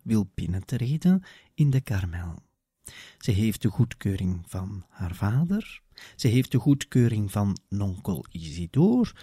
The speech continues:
de broer van haar overleden moeder. Ze is reeds op bezoek gegaan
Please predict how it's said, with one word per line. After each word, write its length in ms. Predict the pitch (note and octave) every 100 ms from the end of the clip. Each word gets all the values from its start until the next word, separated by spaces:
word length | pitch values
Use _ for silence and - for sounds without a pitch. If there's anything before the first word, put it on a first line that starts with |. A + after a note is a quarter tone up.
| - _ _
de 80 | -
broer 580 | - G2+ G#2+ F#2+ - - _
van 380 | - F#2+ F#2 F2+
haar 340 | - - F#2+ -
overleden 720 | - F#2+ E2 D#2 C#2+ E2+ G2+ B2+
moeder. 640 | E3 G#3 F#3 G#3+ - - _ _ _ _ _ _ _ _
Ze 160 | - -
is 240 | F3+ E3
reeds 420 | - B2+ A#2 - -
op 240 | A#2+ -
bezoek 520 | A#2+ G2 G2 - - -
gegaan 560 | D#3 - G#2 F#2+ F2+